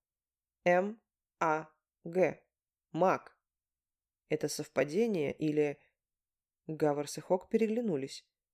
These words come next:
Это им в голову не приходило. Где же это место? И что там так активно, что о нем говорят магики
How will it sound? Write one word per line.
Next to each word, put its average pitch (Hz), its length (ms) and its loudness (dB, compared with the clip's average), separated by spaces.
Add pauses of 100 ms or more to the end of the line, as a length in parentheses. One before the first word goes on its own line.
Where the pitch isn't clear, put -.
Это 190 260 0
им 220 120 2
в - 40 -14
голову 240 480 2
не 208 160 2
приходило. 175 600 -4 (1200)
Где 160 320 0
же 170 140 0
это 196 160 0
место? 214 520 0 (440)
И 175 140 2
что 165 220 4
там 165 200 2
так 170 180 0
активно, 180 640 -4 (180)
что - 240 2
о 160 60 4
нем 151 240 -2
говорят 147 380 2
магики 160 680 -2